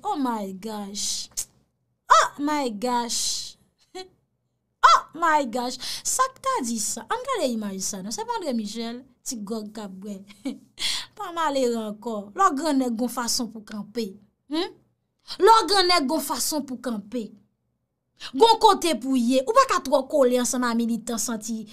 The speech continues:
santi swe. Ou wè sa m di w la? G on jan pou ye, g on kote pou abite. Kòman w santi w? Menm ki t ap boule, k t ap kraze,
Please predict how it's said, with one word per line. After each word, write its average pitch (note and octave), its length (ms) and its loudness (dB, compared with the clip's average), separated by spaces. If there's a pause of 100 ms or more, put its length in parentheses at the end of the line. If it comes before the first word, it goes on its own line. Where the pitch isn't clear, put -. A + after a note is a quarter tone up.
(120)
santi B3 320 -4
swe. G#3+ 460 -4 (540)
Ou C#4 80 -2
wè D4 80 0
sa C#4+ 160 2
m B3+ 80 2
di B3+ 80 0
w B3+ 80 0
la? C#4+ 140 -4 (220)
G A4+ 260 6
on F4+ 100 4
jan F4 280 4
pou D#4 200 2
ye, C#4 340 8
g - 200 6
on C#5 100 0
kote G#4 320 8
pou F#4 160 2 (140)
abite. C#4+ 540 2 (1900)
Kòman A4+ 220 6
w A#4+ 100 2
santi G4 300 0
w? D4 100 -4
Menm C4+ 160 2
ki C4 80 -2
t C4+ 80 -2
ap A#3+ 80 -2
boule, A#3+ 240 -2
k A3 80 -16
t G#3 80 -8
ap - 140 -18
kraze, F#3+ 460 -8